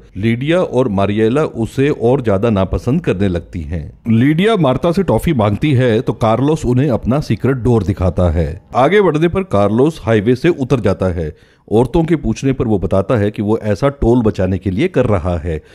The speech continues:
और यहाँ सीनरी भी अच्छी देखने को मिलेगी। सड़कों के बारे में लीडिया की जानकारी को देखकर कार्लोस उससे पूछता है कि क्या वो वलगार्दे से है।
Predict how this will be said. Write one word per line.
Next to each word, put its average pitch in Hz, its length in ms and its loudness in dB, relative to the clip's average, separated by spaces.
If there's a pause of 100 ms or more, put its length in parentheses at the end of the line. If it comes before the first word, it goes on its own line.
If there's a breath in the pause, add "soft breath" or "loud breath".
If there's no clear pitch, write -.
(180 loud breath)
और 127 140 4
यहाँ 127 240 4
सीनरी 120 400 2
भी 113 160 -6
अच्छी - 300 -8
देखने 95 320 -2
को 90 100 -6
मिलेगी। 80 500 -8 (160)
सड़कों 139 360 2
के 190 140 0
बारे 110 300 4
में 147 140 2
लीडिया 120 340 2
की 147 160 -2
जानकारी 98 460 2
को 123 160 0
देखकर 95 540 0 (420 soft breath)
कार्लोस 123 400 2
उससे 135 220 0
पूछता - 340 0
है 117 120 4
कि 123 160 -2
क्या 107 200 2
वो 107 300 4
वलगार्दे 101 560 2
से 135 180 0
है। 90 160 0